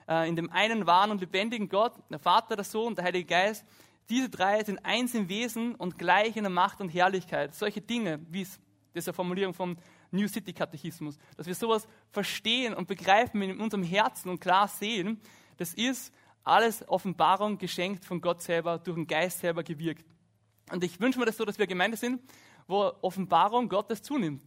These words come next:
dass wir gottzentriert sind und in dem auf Gott zentriert zu sein,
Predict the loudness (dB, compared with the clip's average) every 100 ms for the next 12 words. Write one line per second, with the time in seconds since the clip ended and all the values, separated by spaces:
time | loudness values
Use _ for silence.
0 | -8 -6 -4 0 -2 -2 _ _ _ 2
1 | 2 0 -2 -2 -2 -2 -2 -4 _ _
2 | _ _ -6 -2 0 0 0 0 2 0
3 | 0 -4 -2 -4 -4 -2 0 2 0